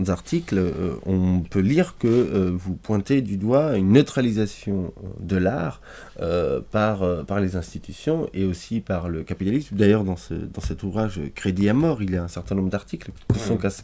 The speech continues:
Speaker 1: qui sont consacrés à la question de l'art. Et, euh, j'avais envie de vous poser la question de savoir si cette neutralisation de l'art, euh, opérée par l'État et ses institutions, et notamment par les écoles d'art,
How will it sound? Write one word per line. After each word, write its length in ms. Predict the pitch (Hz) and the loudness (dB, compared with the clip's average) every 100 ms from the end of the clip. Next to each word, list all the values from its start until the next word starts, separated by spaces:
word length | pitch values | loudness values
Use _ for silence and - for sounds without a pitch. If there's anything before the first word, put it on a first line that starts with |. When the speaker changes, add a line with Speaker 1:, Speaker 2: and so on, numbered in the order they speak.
| - | -16
Speaker 1:
qui 80 | - | -8
sont 160 | 110 | -6
consacrés 420 | 104 107 110 - 101 | -4 -4 -4 -2 -2
à 40 | |
la 80 | 98 | -2
question 320 | 98 - 98 | -6 -4 -2
de 100 | 98 | -2
l'art. 260 | 147 185 - - - - - - - - | -2 -4 -6 -18 -16 -10 -10 -10 -12 0
Et, 280 | 123 127 - | 4 6 4
euh, 340 | 113 104 101 85 73 90 90 | 4 4 4 0 -4 -4 0
j'avais 460 | 113 113 117 104 | 2 4 4 4
envie 340 | 90 95 95 98 | 4 2 0 2
de 100 | 101 | 0
vous 160 | 98 | 0
poser 240 | 95 104 107 | -2 2 2
la 80 | 95 | 2
question 260 | 98 185 | 0 -2
de 80 | 160 | -2
savoir 220 | 127 117 | 0 0
si 160 | - 104 | 0 -2
cette 260 | 104 - | -2 2
neutralisation 1040 | 107 139 139 - 113 101 104 - - 98 92 | 4 4 2 -2 0 2 0 -2 0 2 2
de 140 | 90 | 2
l'art, 500 | 90 113 185 165 - - - - - 95 | 2 2 2 0 -4 -16 -18 -18 -6 -2
euh, 100 | 90 | 0
opérée 360 | 101 110 104 | 2 2 2
par 180 | 95 92 | 2 2
l'État 380 | 92 - 135 135 | 0 0 0 0
et 40 | |
ses 240 | - 95 98 | 0 -2 -2
institutions, 480 | 90 - - 90 | -4 -10 -12 -10
et 300 | - 156 170 | -2 0 2
notamment 460 | 101 117 120 107 104 | 4 4 4 0 0
par 140 | - | -2
les 160 | 87 87 | -4 -4
écoles 260 | - 95 101 | -2 -2 2
d'art, 340 | 139 170 | 0 0